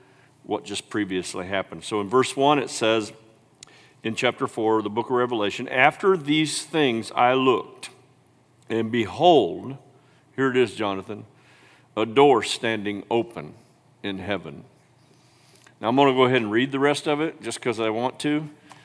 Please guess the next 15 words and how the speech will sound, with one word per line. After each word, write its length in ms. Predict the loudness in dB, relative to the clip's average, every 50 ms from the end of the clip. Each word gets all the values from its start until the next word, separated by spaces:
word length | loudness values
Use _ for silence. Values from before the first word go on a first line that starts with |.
| -20 -20 _ _ -14 -10
uh, 40 | -6
and 460 | -4 -4 -4 -4 -4 -4 -4 -4 -4
probably 280 | -2 -2 -2 0 -2 -2
need 280 | 0 0 0 0 -2 -2
to, 180 | -2 -2 -2
but 320 | -2 -4 -4 -4 -4 -6 -4
the 120 | -4 -4
Holy 220 | -2 0 0 0
Spirit 320 | 0 -2 -2 -2 -2 -2 -2
stopped 420 | -2 0 2 2 2 2 -2 -6
me 380 | -4 -2 -2 0 0 -2 -4 -6 -10 -20 -20 _ _ _ _ _ -14
right 300 | -4 0 2 2 2 0
there. 240 | -2 -4 -4 -4 -8 -12 -16 -20 -20 _ -20 -20 -20 -20 _
So, 380 | -8 0 2 6 6 6 6 6
uh, 640 | 6 6 8 8 8 8 6 4 2 -2 -4 -6